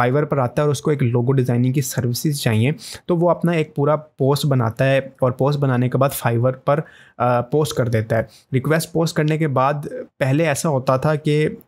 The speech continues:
हर कोई उस पर बिड कर सकता था, जिसको रिक्वेस्ट, बाय रिक्वेस्ट नज़र आ रही होती थी, वो उस पर बिड कर लेता था, प्रपोजल सेंड कर देता था, जिसकी वजह से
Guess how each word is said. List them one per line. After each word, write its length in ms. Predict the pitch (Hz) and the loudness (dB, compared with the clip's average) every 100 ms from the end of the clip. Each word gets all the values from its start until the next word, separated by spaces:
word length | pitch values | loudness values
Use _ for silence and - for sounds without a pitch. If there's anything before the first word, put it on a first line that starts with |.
| - | -14
हर 220 | - 156 | -4 -2
कोई 300 | 170 156 147 | 0 -2 0
उस 220 | 156 143 - | 0 -2 -2
पर 160 | 156 | 0
बिड 280 | 123 131 139 | 2 2 0
कर 140 | 127 | 0
सकता 360 | 113 113 - 113 | -2 -4 -2 -2
था, 240 | 107 107 - - 135 | -2 -6 -10 -10 -4
जिसको 360 | 127 156 170 | -2 2 0
रिक्वेस्ट, 520 | 147 123 131 143 - | 0 -2 0 0 -2
बाय 260 | 151 123 123 | -2 0 0
रिक्वेस्ट 400 | 139 139 139 - | 0 -2 -2 0
नज़र 200 | 131 147 | 0 2
आ 80 | 131 | 2
रही 120 | 135 | 0
होती 180 | 135 135 | -2 -2
थी, 100 | 156 | 0
वो 140 | 139 | 0
उस 100 | 131 | 0
पर 160 | - 156 | 0 0
बिड 260 | 123 127 | 2 0
कर 120 | 123 110 | 2 0
लेता 280 | 110 123 | 2 0
था, 100 | 123 | -2
प्रपोजल 420 | 127 120 120 120 123 | -2 0 0 0 0
सेंड 240 | - 113 | 0 0
कर 140 | 110 | 0
देता 200 | 113 113 | -2 0
था, 40 | 131 | 2
जिसकी 340 | 127 - 175 | 0 0 -2
वजह 220 | 151 139 | 0 0
से 220 | 139 160 | 0 0